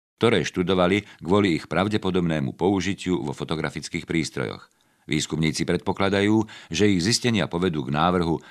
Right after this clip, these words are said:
ďalších nových optických zariadení. Zobák na ochladenie. Podľa najnovšej štúdie používa tukan zobák ako efektívny chladič,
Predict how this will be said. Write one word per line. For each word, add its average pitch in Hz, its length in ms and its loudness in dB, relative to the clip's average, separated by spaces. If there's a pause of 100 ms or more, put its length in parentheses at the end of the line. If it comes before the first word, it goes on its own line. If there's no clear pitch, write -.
ďalších 92 640 0
nových 71 480 -2
optických - 480 -6
zariadení. 53 640 -2 (1300)
Zobák 147 480 4
na 98 160 4
ochladenie. 50 640 -8 (800)
Podľa 92 400 4
najnovšej 127 400 2
štúdie 95 400 2
používa 90 480 2
tukan 90 560 -2
zobák 90 560 -2
ako - 240 -8
efektívny 78 560 -4
chladič, 76 400 -2